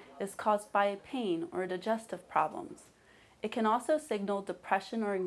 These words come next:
anxiety. Speaking with your physician is recommended, mostly to rule out any underlying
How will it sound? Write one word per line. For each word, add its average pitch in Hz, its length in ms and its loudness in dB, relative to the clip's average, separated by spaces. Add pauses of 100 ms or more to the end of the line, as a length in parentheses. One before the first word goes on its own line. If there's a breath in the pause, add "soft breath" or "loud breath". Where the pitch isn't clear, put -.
(180)
anxiety. 175 720 0 (360 soft breath)
Speaking 285 460 0
with 254 180 -4
your 202 160 0
physician 190 760 0 (200)
is 170 160 -4
recommended, 170 720 0 (480 loud breath)
mostly 269 460 0
to 294 180 -6
rule 202 220 4
out 175 240 4 (320 loud breath)
any 220 260 2
underlying 202 600 4